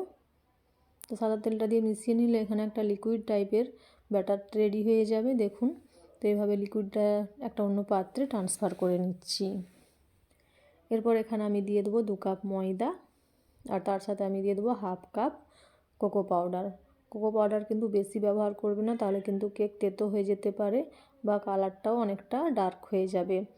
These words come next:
এরপর এখানে দিয়ে দিয়েছি বেকিং সোডা আর বেকিং পাউডার হাফ চামচ করে দিয়ে দিয়েছি। এরপরে খুব ভালো করে দেখুন ডান দিক করে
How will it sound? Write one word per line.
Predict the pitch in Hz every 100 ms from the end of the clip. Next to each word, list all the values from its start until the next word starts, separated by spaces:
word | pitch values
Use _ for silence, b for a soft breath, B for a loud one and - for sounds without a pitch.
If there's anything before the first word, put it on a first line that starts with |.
| b b -
এরপর | 202 208 208
এখানে | 214 208
দিয়ে | 202 202
দিয়েছি | 202 202 214
বেকিং | 202 196 196 190
সোডা | 202 190 240 302
আর | 208
বেকিং | 190 - 185 185
পাউডার | 185 185 220 202
হাফ | 180 -
চামচ | 202 202 -
করে | 226 214
দিয়ে | 208 214
দিয়েছি। | 214 220 220 - 294 - B B B
এরপরে | 208 202 202 202
খুব | 214 202
ভালো | 202 202
করে | 214
দেখুন | 214 254 254 202
ডান | 190 196 - _ 208
দিক | 202 -
করে | 226